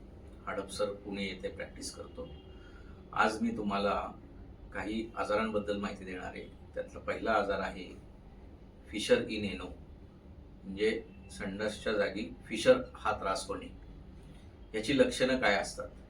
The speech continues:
याची लक्षणं आहे संडास करताना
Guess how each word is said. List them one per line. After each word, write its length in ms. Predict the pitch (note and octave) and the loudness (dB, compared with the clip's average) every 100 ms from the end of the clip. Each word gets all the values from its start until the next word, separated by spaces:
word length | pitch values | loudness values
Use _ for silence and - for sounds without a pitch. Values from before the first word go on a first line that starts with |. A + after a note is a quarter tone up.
| - - - - - G#2 | -20 -20 -20 -18 -8 0
याची 280 | G2+ B2 A#2+ | 2 2 0
लक्षणं 320 | - G#2+ A2 | 0 -2 -2
आहे 420 | G2 G2+ - - | 0 0 -2 -4
संडास 440 | - G2+ G#2 A2 - | -8 -6 -4 -4 0
करताना 580 | G2+ G2+ G#2 G#2 A2+ | 0 0 0 2 0